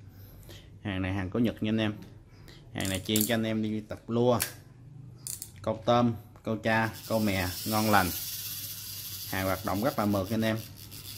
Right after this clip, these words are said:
Mượt thì khỏi chê,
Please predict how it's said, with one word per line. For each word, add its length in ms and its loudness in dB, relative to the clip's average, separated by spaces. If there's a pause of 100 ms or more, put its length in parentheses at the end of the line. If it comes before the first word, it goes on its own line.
(2250)
Mượt 180 2
thì 80 -2
khỏi 240 2
chê, 320 6